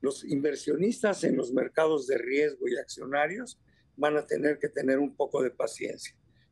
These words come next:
Yo creo que las bolsas van a tener un comportamiento,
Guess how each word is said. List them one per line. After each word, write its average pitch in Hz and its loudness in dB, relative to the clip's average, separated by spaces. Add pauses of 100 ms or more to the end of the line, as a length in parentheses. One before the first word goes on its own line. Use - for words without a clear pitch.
Yo 151 0
creo 147 0
que - 0
las 120 -2
bolsas 165 -2 (320)
van 147 0
a 143 -4
tener 143 0
un 147 2
comportamiento, 135 0